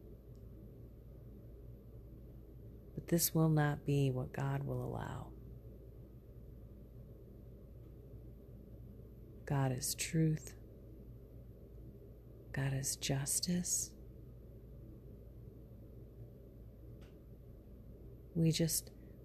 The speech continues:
work on ourselves, right? That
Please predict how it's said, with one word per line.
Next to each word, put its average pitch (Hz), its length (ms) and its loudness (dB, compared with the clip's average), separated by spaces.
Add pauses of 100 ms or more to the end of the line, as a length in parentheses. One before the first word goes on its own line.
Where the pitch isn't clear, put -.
work 170 500 12 (260)
on 170 120 10
ourselves, - 960 4 (960)
right? 147 400 4 (2250)
That 175 360 10